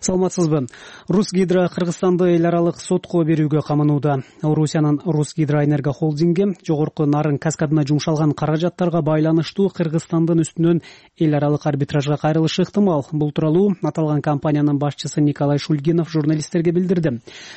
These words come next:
Анын айтымында, Кыргызстан аталган уюм короткон отуз жети миллион доллардын тегерегиндеги акчаны кайтарып бербесе, сотко арыз жолдонот. Быйыл,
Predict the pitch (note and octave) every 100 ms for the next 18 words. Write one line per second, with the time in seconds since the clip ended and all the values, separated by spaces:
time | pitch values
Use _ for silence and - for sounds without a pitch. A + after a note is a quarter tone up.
0 | - G#3 G3 F3 E3+ E3+ E3 F#3 - E3
1 | D3+ C#3+ - F3+ D#3+ - D3+ D3+ D3+ D3+
2 | C#3 D#3 D3 - D#3+ D3+ - D#3+ C#3+ D#3+
3 | F3+ D#3+ D#3 C#3+ D3+ D#3 D3 C#3+ D3+ C#3+
4 | C#3+ C#3+ C#3 C#3 C#3+ C#3 - C#3+ - C#3+
5 | C#3 C#3 C3 C#3 C#3 C#3+ - D#3 D#3 D3+
6 | - D#3+ D3 - D3+ D3+ D#3 D3 E3+ F#3
7 | D3 - _ - - - - - - A3
8 | G3+